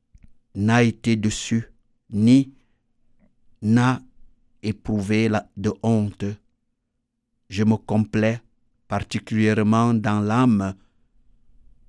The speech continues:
qui fait confiance à ma bonté. Écrit, si l'on récite ce chapelet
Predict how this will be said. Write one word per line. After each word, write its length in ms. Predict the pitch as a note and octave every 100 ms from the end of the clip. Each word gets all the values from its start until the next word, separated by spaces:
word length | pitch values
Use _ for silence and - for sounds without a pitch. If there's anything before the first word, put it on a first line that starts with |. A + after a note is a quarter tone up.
| _
qui 140 | - A#2+
fait 420 | - - C#3+ C#3 _ -
confiance 680 | G#2+ G#2 - A#2+ B2 - A#2+ B2 - _ _ -
à 80 | A2
ma 140 | G2+
bonté. 520 | F#2+ G2 G2 - A2 - - - _ - -
Écrit, 560 | G2+ - A2+ A2+ - _ _ _ _ _
si 340 | - - - B2+
l'on 200 | B2+ B2
récite 440 | A#2 - C3+ B2+
ce 120 | -
chapelet 680 | B2 - A2 - A#2 C3